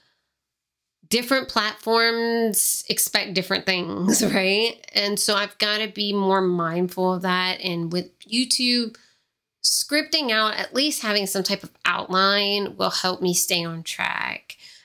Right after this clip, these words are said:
And also with the podcast, like, with my solo episodes, I'm going to start doing that too. Um, the guest p-, episodes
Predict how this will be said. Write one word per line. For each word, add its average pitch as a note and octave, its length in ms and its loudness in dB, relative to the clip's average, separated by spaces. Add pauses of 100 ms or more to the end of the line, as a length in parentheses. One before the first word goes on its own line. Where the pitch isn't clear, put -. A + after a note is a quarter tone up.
(100)
And A#3+ 320 -2
also B3 540 -2
with A3 180 -2
the - 80 -2
podcast, G3 960 -2
like, F3+ 220 -2
with F#3 120 -4
my F#3+ 140 0
solo F#3+ 480 0
episodes, G3+ 800 -2
I'm G#3+ 160 0
going G3 280 2
to F#3 100 0
start F3 320 -2
doing E3+ 300 -2
that D#3 280 -8
too. - 460 -8 (480)
Um, G#3+ 200 -2
the C4 200 -2
guest C4 500 -2 (220)
p-, - 80 -8 (200)
episodes C4 560 -2